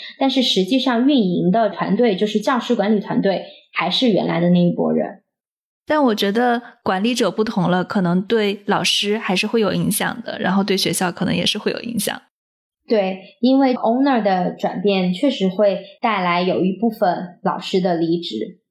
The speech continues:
Speaker 1: 但是因为确实整个 Alt School 它的之前有的这个教师的规模，团队也不是太大，所以其实就不会出现大规模流失的这样的情况，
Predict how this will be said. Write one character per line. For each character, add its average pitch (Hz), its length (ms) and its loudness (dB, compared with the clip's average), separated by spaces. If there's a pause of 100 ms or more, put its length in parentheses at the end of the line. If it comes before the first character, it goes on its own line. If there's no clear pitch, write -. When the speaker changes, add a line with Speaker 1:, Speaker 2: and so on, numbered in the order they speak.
Speaker 1:
但 277 140 2
是 269 140 2
因 262 180 6
为 262 160 4
确 285 180 0
实 220 240 2
整 202 220 0
个 202 80 4
Alt 220 240 0
School 208 420 0 (200)
它 240 280 0
的 190 520 0
之 269 120 0
前 247 220 4
有 226 160 4
的 180 100 0
这 220 140 2
个 208 80 2
教 220 160 2
师 214 140 -4
的 208 100 2
规 208 160 0
模， 180 240 2
团 180 220 0
队 202 160 4
也 170 160 2
不 180 60 -8
是 - 140 -2
太 269 300 0
大， 180 260 -4 (300)
所 226 100 2
以 202 80 2
其 196 180 -4
实 185 160 0
就 180 400 0
不 175 120 -2
会 220 300 0
出 - 260 0
现 196 540 -2
大 214 180 -4
规 190 200 2
模 185 520 -2
流 175 180 2
失 190 240 -2
的 180 120 0
这 180 100 -2
样 165 140 -2
的 165 60 -4
情 180 220 -6
况， - 300 -6